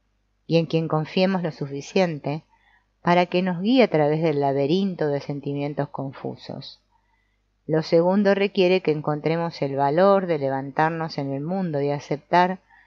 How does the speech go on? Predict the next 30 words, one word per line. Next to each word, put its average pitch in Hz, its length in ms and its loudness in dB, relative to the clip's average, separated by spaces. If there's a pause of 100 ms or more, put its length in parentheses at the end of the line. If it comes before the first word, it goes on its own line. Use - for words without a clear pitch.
(440)
la 165 200 4
plenitud 180 600 2
de 220 140 4
la 160 160 4
vida 185 360 2
para 147 240 2
que 143 140 0
dejemos 165 520 0
de 151 100 0
tener 151 400 -2
una 147 240 -4
pseudo 165 580 0
existencia. 131 1000 -10 (1400)
La 170 120 4
naturaleza 190 720 4
de 175 140 8
la 156 160 4
vida 208 300 2
es 202 160 -2
un 160 100 -6
proceso 156 560 -4
continuo 208 720 -2
de 165 120 -2
encontrar 151 460 0
el 156 140 -2
valor 165 480 0
para 147 240 0
vivir 135 320 -4
con 143 220 -6
plenitud. 127 560 -8